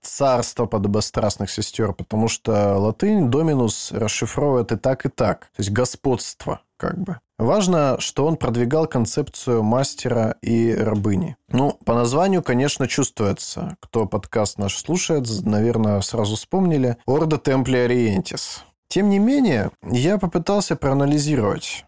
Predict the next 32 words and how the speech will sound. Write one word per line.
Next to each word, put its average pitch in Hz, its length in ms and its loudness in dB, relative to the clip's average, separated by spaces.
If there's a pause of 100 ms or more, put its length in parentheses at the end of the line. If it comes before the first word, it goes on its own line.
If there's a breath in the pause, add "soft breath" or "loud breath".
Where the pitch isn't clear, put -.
какие 131 320 0
ритуалы 120 520 2
он 117 240 2
вводил 113 400 2
и 107 300 0
какие 110 320 -2
ритуалы 107 480 2
были 101 500 0
у 120 120 -2
Кроули. 185 680 0
Сравнение 165 640 0
проведём, 185 600 0
но 160 100 2
в - 80 -10
целом 196 640 0 (160)
чувствуется, 165 680 0
что 131 640 0 (220)
подробно 156 500 0
в - 80 -6
Телеме 131 760 2
и 110 440 2
уж 101 220 -2
тем 117 160 2
более 110 480 2
в 104 640 2
ритуалистике 123 800 0
О 117 140 0
Т - 120 -4
О 185 360 2
Раньер 156 360 2
не 147 160 2
разбирался. 110 760 0